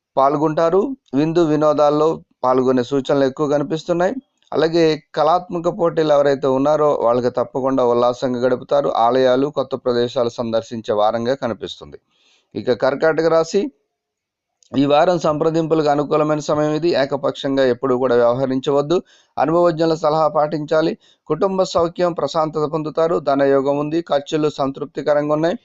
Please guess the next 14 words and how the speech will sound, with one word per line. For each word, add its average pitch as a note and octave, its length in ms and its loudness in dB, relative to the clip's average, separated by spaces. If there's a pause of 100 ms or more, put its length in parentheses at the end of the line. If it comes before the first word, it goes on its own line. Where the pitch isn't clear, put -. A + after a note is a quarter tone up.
(300)
ఉల్లాసంగా D3+ 520 2
గడుపుతారు. D3+ 520 0
కొత్త D3+ 340 -4
పనులు D#3+ 360 0
ప్రారంభిస్తారు. D3+ 840 -2 (320)
విలువైన E3+ 420 4
వస్తువులు E3+ 440 2
జాగ్రత్తగా C#3+ 540 0
ఉంచుకోవాలి. D#3+ 540 0
పత్రాలు C3+ 540 0
అందుకుంటారు. D3 680 0 (560)
అలాగే F3 340 2 (520)
ఆధ్యాత్మికత E3+ 760 -2
పెరుగుతుంది. D#3+ 640 0